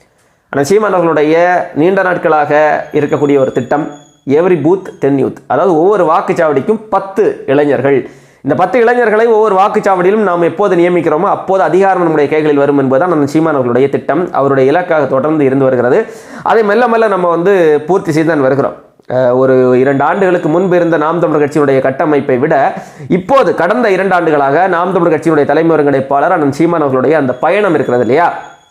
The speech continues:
மாவட்ட வாரியாக நிர்வாகிகளை சந்தித்து கட்சியினுடைய உட்கட்டமைப்பை வலிமைப்படுத்துவதற்கான அந்த பயணம், அந்த பயணத்திற்கு பிறகு கட்சியினுடைய உட்கட்ட-, கட்டமைப்பு மிகப்பெரிய அளவில்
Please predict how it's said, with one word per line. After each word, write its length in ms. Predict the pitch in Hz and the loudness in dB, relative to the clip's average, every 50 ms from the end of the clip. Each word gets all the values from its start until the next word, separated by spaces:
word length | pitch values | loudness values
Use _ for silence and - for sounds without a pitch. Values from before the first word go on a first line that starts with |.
| _ _ _ _ _ | _ _ _ _ _
மாவட்ட 420 | - 139 143 165 185 180 175 180 | -8 -4 -2 0 0 0 0 0
வாரியாக 360 | 165 156 147 151 147 131 - 165 175 190 - - - - - - | 0 0 0 0 0 0 0 0 0 0 -2 -6 -12 -18 -18 -8
நிர்வாகிகளை 600 | - 135 151 165 175 165 160 156 147 143 143 135 | -4 -2 0 0 0 0 0 0 0 0 0 0
சந்தித்து 400 | 135 147 139 147 147 143 143 175 | -2 -2 -2 0 -2 0 0 0
கட்சியினுடைய 420 | 175 156 147 - - 170 147 143 143 | -2 -2 -2 0 0 0 0 2 0
உட்கட்டமைப்பை 600 | 143 143 - 175 175 160 156 147 143 123 160 156 | 0 0 0 -2 0 0 0 0 0 0 0 0
வலிமைப்படுத்துவதற்கான 840 | 143 135 147 170 190 202 190 170 151 - 156 143 131 131 120 131 131 | 0 0 0 0 0 0 0 -2 -2 0 0 0 2 0 0 0 -2
அந்த 160 | 127 117 120 | -2 -2 -2
பயணம், 360 | 117 127 131 127 131 127 117 - | -2 -2 -2 -2 -2 -2 -2 -2
அந்த 220 | - 131 131 131 | -2 -2 -2 -2
பயணத்திற்கு 680 | - - 156 175 214 240 233 214 - 190 175 160 - 131 | -2 -2 -2 0 0 0 -2 -2 -2 -2 -2 -2 -4 -4
பிறகு 440 | - - 156 175 175 147 131 123 139 156 160 160 160 160 - - - - 160 | -2 0 0 0 0 0 0 0 2 2 2 0 -2 -6 -12 -18 -10 -6 -6
கட்சியினுடைய 440 | 175 170 170 254 254 240 214 190 165 | -4 -2 -2 0 0 0 0 0 0
உட்கட்ட-, 380 | 170 170 - 220 208 190 160 | 0 -2 -2 -2 -2 -2 -2
கட்டமைப்பு 600 | - 160 156 151 175 156 147 135 135 - 160 165 | -2 -4 -4 -2 -2 -2 -2 -2 0 0 -2 0
மிகப்பெரிய 500 | 160 170 170 247 262 262 262 240 208 180 | 0 0 0 0 0 0 0 2 2 2
அளவில் 480 | 156 147 127 123 156 180 185 175 135 | 2 0 0 0 2 2 2 0 0